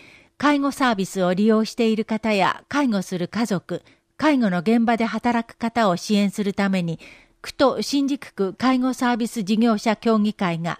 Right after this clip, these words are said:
開催します。当日直接会場へおいでください。日時、十月二十九日火曜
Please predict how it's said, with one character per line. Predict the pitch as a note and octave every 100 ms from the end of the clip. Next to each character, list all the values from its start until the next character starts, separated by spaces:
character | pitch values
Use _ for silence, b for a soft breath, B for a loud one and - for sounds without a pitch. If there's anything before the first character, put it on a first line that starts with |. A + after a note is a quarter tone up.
| -
開 | F#3+ E3+
催 | E3+ D#3+
し | -
ま | D#3 E3+
す。 | - - _ _ _ _ _ _ -
当 | C#4+
日 | C4 C#4 - -
直 | A#3+
接 | - D4 D4 B3+
会 | A#3 A#3
場 | A#3 A3
へ | G#3 -
お | G3+
い | F#3+
で | F3+
く | -
だ | F3
さ | - E3
い。 | D3+ - _ _ _ _ _ _ _ _
日 | A3+ A3+ G3
時、 | D#3+ - _ _ _ -
十 | G3 D4
月 | D4 C#4+ B3+
二 | D4
十 | B3 A3
九 | F#3+ B3
日 | G#3+ - G3
火 | G3 G#3
曜 | A3 F3+ D#3+